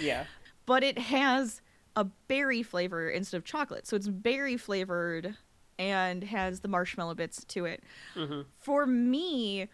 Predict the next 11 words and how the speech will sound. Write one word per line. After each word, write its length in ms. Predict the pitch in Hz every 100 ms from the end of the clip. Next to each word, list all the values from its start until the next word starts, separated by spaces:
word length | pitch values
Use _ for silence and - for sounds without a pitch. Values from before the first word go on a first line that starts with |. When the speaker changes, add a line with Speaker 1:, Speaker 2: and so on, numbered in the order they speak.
| - - _ -
Speaker 2:
I 100 | 220
think 300 | 220 294 359
I'd 240 | 330 254
rather 480 | 214 202 247 277 294
have 680 | 233 214 240 220 208 190 -
the 80 | 190
flavoring 800 | - - 202 233 262 277 302 359 - - - _ - _ _ - - -
over 280 | 233 247 247
the 120 | 247 240
actual 320 | 247 - 185
raisin. 540 | 196 190 190 143 117